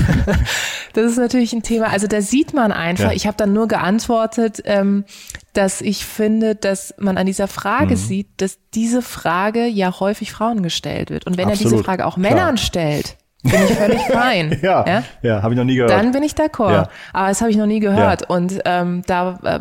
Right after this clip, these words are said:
Speaker 1: er hat's dann eingesehen,
Speaker 2: Ja.
Speaker 1: aber ich glaube, der Lerneffekt
Speaker 2: Also du hast auch,
Speaker 1: ist
Speaker 2: du hast
Speaker 1: minimal.
Speaker 2: auch im Gespräch, äh, deutlich zu, zu, äh, ähm, dein, dein Gefühl kommuniziert, dass die, diese
Speaker 1: Ja.
Speaker 2: Frage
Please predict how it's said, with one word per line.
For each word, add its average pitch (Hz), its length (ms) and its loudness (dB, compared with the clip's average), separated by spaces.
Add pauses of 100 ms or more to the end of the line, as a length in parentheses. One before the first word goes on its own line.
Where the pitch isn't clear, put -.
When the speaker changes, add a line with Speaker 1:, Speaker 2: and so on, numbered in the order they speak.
Speaker 1:
er 175 140 0
hat's 180 120 -4
dann 180 140 -2
eingesehen, 202 560 0
Speaker 2:
Ja. 208 80 4
Speaker 1:
aber 180 120 0
ich 180 140 -6
glaube, 170 240 -2
der 170 120 0
Lerneffekt 160 320 2
Speaker 2:
Also 117 100 4
du 120 40 4
hast 127 200 0
auch, 107 100 2
Speaker 1:
ist - 120 -2
Speaker 2:
du 113 60 2
hast 113 120 2
Speaker 1:
minimal. 160 340 2
Speaker 2:
auch 147 60 2
im 120 60 4
Gespräch, 107 600 -2
äh, 104 180 -2
deutlich 104 440 -2
zu, 107 240 -2
zu, 101 560 -4
äh, 101 160 -12 (500)
ähm, 98 340 -2
dein, 196 200 2
dein 101 160 0
Gefühl 101 460 -2
kommuniziert, 101 800 -4 (340)
dass 95 220 -4
die, 98 160 -2
diese 95 200 0
Speaker 1:
Ja. 220 140 2
Speaker 2:
Frage 95 380 0